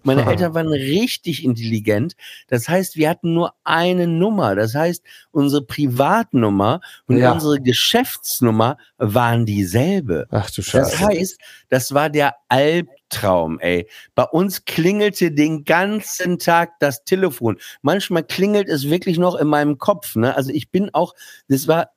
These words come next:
Speaker 1: wirklich der Albtraum. Und dann musste ich immer irgendwelche Leute, „Ja, guten Tag, wir würden gerne mit der
Speaker 2: <laughs>
Speaker 1: Umst-,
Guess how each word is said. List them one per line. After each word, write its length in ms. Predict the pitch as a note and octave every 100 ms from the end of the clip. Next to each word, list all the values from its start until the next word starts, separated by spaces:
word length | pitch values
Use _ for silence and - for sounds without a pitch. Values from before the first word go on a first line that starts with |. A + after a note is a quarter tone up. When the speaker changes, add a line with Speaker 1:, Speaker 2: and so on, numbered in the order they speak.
| _
Speaker 1:
wirklich 360 | B2 D#3 F#3 -
der 160 | - C#3+
Albtraum. 340 | F3+ - C#3+
Und 60 | C3
dann 120 | B2+
musste 260 | F3 -
ich 180 | E3+ C#3+
immer 180 | C#3+ C#3+
irgendwelche 360 | C#3+ C#3+ B2 D3
Leute, 220 | C#3 D3
„Ja, 120 | D#3
guten 260 | D3+ D#3+ D3
Tag, 240 | E3 D3
wir 140 | D3
würden 220 | C#3+ D3 C#3+
gerne 200 | D3 C#3+
mit 100 | C#3+
der 140 | D#3
Speaker 2:
<laughs> 20 |
Speaker 1:
Umst-, 280 | D#3+ C#3+ D#3